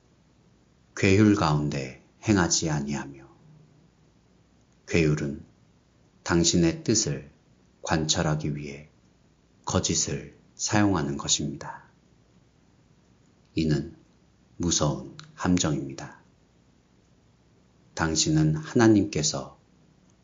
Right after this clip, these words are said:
오직 한 가지 방법을 허락하셨음을 압니다. 그렇다면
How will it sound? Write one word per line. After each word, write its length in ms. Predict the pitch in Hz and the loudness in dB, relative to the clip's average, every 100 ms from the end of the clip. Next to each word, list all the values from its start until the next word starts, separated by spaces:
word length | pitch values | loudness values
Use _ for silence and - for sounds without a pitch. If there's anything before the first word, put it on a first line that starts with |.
| _ _ 85 | _ _ 0
오직 460 | 87 - 90 - - | 0 0 -2 -6 -8
한 240 | - 117 | 2 4
가지 320 | 110 104 107 | 4 4 0
방법을 640 | - 76 69 67 110 - - _ _ _ _ _ - | -2 -6 -6 -12 -14 -18 -20 _ _ _ _ _ -2
허락하셨음을 880 | 113 107 - 98 78 - 73 73 - - | -2 -2 -6 -4 -2 -2 -4 -8 -14 -14
압니다. 600 | - 76 69 - - - _ _ _ _ _ _ _ _ _ _ _ _ _ _ _ - | -12 -12 -14 -16 -18 -20 _ _ _ _ _ _ _ _ _ _ _ _ _ _ _ -6
그렇다면 720 | - 76 - 69 69 71 | -2 0 0 -4 -4 -8